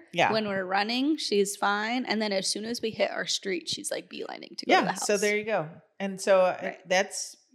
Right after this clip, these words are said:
Speaker 1: take her for your runs
Speaker 2: Mm-hmm.
Speaker 1: and walk her the rest of the time one block. Like, do what she wants to do. That's being,
Speaker 2: Mm.
Speaker 1: that's accommodating her needs
Speaker 2: Yeah.
Speaker 1: instead of her accommodating your needs that you think she needs.
Speaker 2: Yeah.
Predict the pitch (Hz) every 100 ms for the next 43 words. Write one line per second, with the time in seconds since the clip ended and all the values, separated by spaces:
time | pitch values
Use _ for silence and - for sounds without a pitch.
0 | _ _ _ _ _ - 202 214 220 254
1 | 247 208 143 180 254 - 226 214 202 _
2 | 196 208 214 208 208 - _ _ - 180
3 | 202 208 220 214 214 220 220 220 233 226
4 | 220 220 220 226 226 302 - - - _
5 | - 196 - - _ - 254 - - 330
6 | 277 269 277 320 180 226 - 208 196 196
7 | 185 190 185 190 226 247 - - - -
8 | - 247 254 240 214 202 202 208 208 _
9 | 180 220 339 220 156 156 165 - _ _
10 | 196 175 175 180 196 190 196 196 180 202
11 | 202 190 190 180 196 202 190 180 - -
12 | 180 175 - 175 170 190 180 - 180 -
13 | 180 175 175 175 165 143 - - _ _
14 | - 196 175